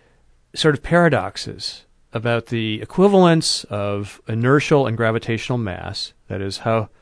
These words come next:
how hard you have to push something to get it to move and how hard gravity pulls on that object,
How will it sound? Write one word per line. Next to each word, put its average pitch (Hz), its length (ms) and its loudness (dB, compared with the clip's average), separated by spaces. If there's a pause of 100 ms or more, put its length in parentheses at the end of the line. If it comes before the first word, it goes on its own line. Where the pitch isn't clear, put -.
(160)
how 147 120 2
hard 147 220 6
you 143 80 6
have 131 100 2
to 117 80 -4
push 156 240 4
something 131 360 2
to 123 80 -6
get 127 120 0
it 127 120 -2
to 123 100 -2
move 123 280 2
and 107 120 -2
how 123 160 0
hard 120 260 2
gravity 120 360 0
pulls 139 280 -2
on 104 140 -2
that 104 180 -8
object, 104 500 -8